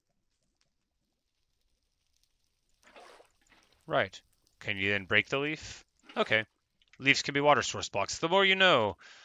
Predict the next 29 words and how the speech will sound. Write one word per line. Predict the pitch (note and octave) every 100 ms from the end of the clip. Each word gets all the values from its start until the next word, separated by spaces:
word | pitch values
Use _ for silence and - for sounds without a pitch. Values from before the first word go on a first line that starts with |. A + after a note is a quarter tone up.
| -
I, | G#2+ G#2+ F#2+ - _
you | A#2+ A2
know, |
I'm | A2+ A#2
sure | - A#2+ G2 F#2
that | G2 F#2 F2+
this | A2 G2+
is | G2
not | G2+ F#2+
news | G2 -
to | F#2+
anybody. | F#2+ F#2 F#2+ G#2+ A2 _ _ _ _ _ _ _ _ _ -
I | G2
think | C#3 A2+ G#2+
you | G#2
c-, | G#2+ -
you | E3+
can | C#3+
pour | - G#3 F#3 C#3
water | G#2 A#2 B2 A2+
into | A2 G2+
lava | G#2 G2+ G2
and | G2
it |
makes, | G2 G2 - G#2+
like, | G2 -
stone | - A#2 B2+ D#3
or | F3
something. | - F3 - F3 F#3